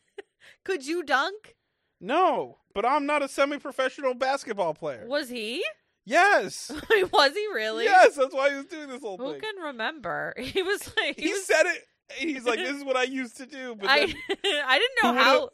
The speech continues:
Speaker 2: who would have thought Love Island retired me?
Speaker 1: <laughs> I didn't know how long ago. I thought it was, like, maybe, like, a college thing. I don't remember. We met Zachariah too fucking long ago.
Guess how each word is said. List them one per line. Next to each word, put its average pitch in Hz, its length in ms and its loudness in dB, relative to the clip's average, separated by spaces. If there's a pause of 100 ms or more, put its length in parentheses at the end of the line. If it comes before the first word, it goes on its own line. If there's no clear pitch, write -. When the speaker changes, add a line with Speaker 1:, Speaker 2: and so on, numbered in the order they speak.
(160)
Speaker 2:
who 214 100 -6
would 254 100 -6
have 247 140 -4
thought 226 220 0
Love 214 200 0
Island 208 340 0
retired 147 500 -6
me? 120 120 -20 (180)
Speaker 1:
<laughs> - 200 -20
I 302 960 -2
didn't 359 140 -4
know 392 140 -4
how 330 140 0
long 285 240 -4
ago. 277 100 -8
I 190 120 -4
thought 196 160 -4
it 208 40 -8
was, 214 100 -12
like, 208 160 -10
maybe, 196 220 -10
like, 180 160 -8
a 175 80 -14
college 180 600 -6
thing. - 340 -20 (240)
I 196 100 -10
don't 196 180 -10
remember. 190 480 -20 (280)
We 226 180 -14
met 233 360 -6
Zachariah 190 640 -2
too 247 360 -12
fucking 196 440 -10
long 156 300 -12
ago. - 440 -20